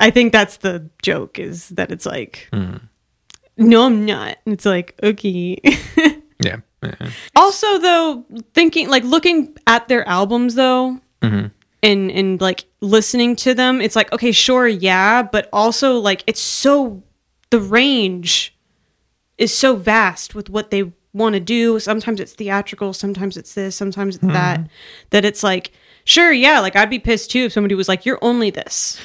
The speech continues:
Speaker 2: It's, well, exactly. It's hard to wanna, like, pigeonhole yourself into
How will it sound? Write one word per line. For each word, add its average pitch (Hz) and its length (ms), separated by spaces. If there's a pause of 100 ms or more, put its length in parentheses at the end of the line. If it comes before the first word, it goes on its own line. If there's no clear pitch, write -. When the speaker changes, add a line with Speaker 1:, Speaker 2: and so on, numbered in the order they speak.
(280)
Speaker 2:
It's, 165 260
well, 127 260
exactly. 101 460
It's 98 120
hard - 160
to 113 80
wanna, 101 300
like, 95 200 (720)
pigeonhole 98 480
yourself 92 420
into 95 600